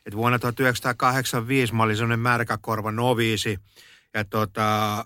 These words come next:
mä olin siinä kyseisenä vuonna ollut jo kolme kertaa niinku tota, tutkintavankina Mikkelin lääninvankilassa. Ja sit aina kun sieltä pääsi niinku tota pois, et joko niinku siirrettiin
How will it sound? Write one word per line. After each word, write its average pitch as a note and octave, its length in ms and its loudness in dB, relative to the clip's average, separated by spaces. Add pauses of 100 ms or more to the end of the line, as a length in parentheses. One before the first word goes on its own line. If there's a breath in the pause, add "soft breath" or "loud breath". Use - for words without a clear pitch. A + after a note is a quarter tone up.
mä A2+ 140 -6
olin A2+ 180 0
siinä A#2+ 320 0
kyseisenä A#2+ 560 2
vuonna A#2+ 400 2
ollut A2 220 2
jo A2+ 140 0
kolme A#2 380 0
kertaa G#2+ 420 -2
niinku G#2+ 220 -4
tota, G#2 400 -4
tutkintavankina A2 960 -2
Mikkelin G#2 440 -4
lääninvankilassa. G2 1000 -2 (720 loud breath)
Ja A2 60 -4
sit A2 160 0
aina C3+ 260 4
kun C3+ 140 0
sieltä A#2+ 280 -2
pääsi B2 280 2
niinku A2 180 -2
tota G#2 320 -4 (100)
pois, C3 440 2
et A2+ 180 -6
joko A#2 240 0
niinku A2 220 -2
siirrettiin A2+ 760 -2